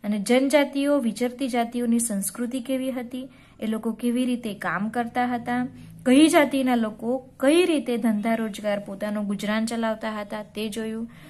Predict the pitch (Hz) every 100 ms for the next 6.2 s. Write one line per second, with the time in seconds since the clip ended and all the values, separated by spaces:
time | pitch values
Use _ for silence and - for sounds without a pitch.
0 | - - - 220 269 277 294 269 277 277
1 | 262 254 254 208 208 220 - 208 202 -
2 | 226 254 247 - - - - 247 302 262
3 | 202 - 185 185 202 226 233 233 226 226
4 | 220 220 226 208 220 277 302 302 311 294
5 | 285 269 233 190 185 180 180 175 208 214
6 | 240 254